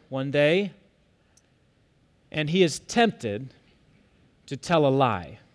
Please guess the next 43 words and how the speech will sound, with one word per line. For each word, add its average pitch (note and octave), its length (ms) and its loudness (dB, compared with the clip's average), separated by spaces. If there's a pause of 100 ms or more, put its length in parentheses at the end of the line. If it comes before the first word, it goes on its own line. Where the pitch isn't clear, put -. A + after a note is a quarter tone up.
(600)
And B2+ 120 -8
we're D#3+ 120 2
just G#3+ 240 -2
viewing A#3+ 320 4
him, F#3+ 200 0
okay? F#3 160 0
We're G#3 100 2
a G#3+ 60 2
fly G#3+ 320 2
in A3 80 0
the G#3 40 -2
wall. F3 460 4
We're, D#3+ 140 -2
we're D#3+ 140 -6
viewing G#3+ 360 2
this F#3 160 -4
Christian A#3+ 560 -4
man E3 520 -2 (500)
sitting B3+ 400 2
at A3+ 100 -4
work, E3 480 0 (580)
tempted F#3 560 2 (380)
to C#3+ 80 -10
tell F3 240 2
a D#3 40 2
lie. C3 400 -2 (440)
And G3 140 -4
we're G#3+ 80 -4
actually B3+ 400 2
able G#3 220 4
to F#3+ 60 2
get F#3+ 200 4
down G3 200 2
into G3+ 280 -2
his D#3+ 160 0
mind F3 540 0
and E3 200 -2
see G3+ 160 -2
him D#3+ 200 -2
wrestling F3+ 440 0
back D#3+ 240 0
and C#3+ 140 -4
forth. - 480 -10